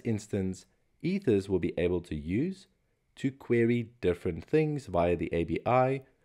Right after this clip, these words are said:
For instance, we can then say contract dot greet, contract set greeting. So once we have that information, this is where we create a new contract instance.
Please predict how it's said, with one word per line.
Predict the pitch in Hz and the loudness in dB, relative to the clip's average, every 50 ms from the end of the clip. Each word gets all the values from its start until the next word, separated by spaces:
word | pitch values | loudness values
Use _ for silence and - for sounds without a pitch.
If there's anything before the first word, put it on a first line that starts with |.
| _ _ _ | _ _ _
For | _ - 139 - - | _ -4 -4 -2 0
instance, | 165 190 208 - - - 85 76 76 78 - - - _ _ _ _ _ _ _ - | 0 0 0 -2 -4 -4 -4 -4 -4 -4 -6 -10 -16 _ _ _ _ _ _ _ 0
we | 101 143 165 | 2 2 2
can | - - 131 104 | 2 2 2 2
then | 87 85 82 80 80 | 2 0 0 -2 -4
say | - - 82 78 73 73 73 | -4 -2 0 2 2 2 0
contract | - - - 160 170 156 - - 87 78 78 78 - _ - | -2 0 2 2 2 2 0 0 0 0 0 -2 -4 _ -6
dot | 80 76 76 - - | -4 -4 -4 -4 -2
greet, | 107 135 170 117 71 - - - _ _ _ _ _ _ _ _ _ _ | 0 0 2 0 0 -4 -8 -18 _ _ _ _ _ _ _ _ _ _
contract | - 92 90 87 82 - 101 98 104 113 - - _ - _ - | -6 -4 -2 -2 -2 0 0 2 2 0 -2 -6 _ -20 _ -20
set | - - - 156 160 165 - | -12 -4 -2 -2 -2 -2 -2
greeting. | - 78 76 76 - - - 90 92 - _ _ _ _ _ _ _ _ _ | -4 -4 -4 -4 -6 -10 -12 -12 -14 -16 _ _ _ _ _ _ _ _ _
So | - - - 107 101 95 | -20 -4 2 6 6 6
once | 87 82 87 117 165 196 - - | 6 6 4 4 2 2 0 0
we | 254 214 160 | 0 0 0
have | 90 87 92 95 95 92 | 0 0 2 2 2 2
that | 87 85 85 - - | 2 2 0 0 -2
information, | 85 80 - - 90 76 73 76 80 80 - - 73 71 76 80 - _ _ _ _ _ _ _ _ _ - | -6 -6 -4 -4 -4 -2 0 0 -2 -2 -2 -4 -6 -6 -6 -8 -14 _ _ _ _ _ _ _ _ _ -8
this | 98 101 139 165 - | -2 0 0 2 2
is | 120 208 - - | 0 -2 -2 0
where | 104 98 95 92 92 | 2 4 6 6 6
we | 95 95 | 4 2
create | 90 - - - 98 85 80 73 73 76 76 - - | -2 -4 -4 -2 0 2 2 2 2 2 0 -2 -4
a | - 87 82 | -4 -2 -2
new | 80 78 76 73 | 0 -2 -2 -4
contract | - - - 90 82 80 - 85 78 76 76 - _ - | -6 -6 -6 -4 -4 -4 -2 -2 -2 -4 -4 -6 _ -4
instance. | 90 82 76 - - 73 69 67 - - | -4 -4 -6 -6 -8 -8 -8 -8 -10 -16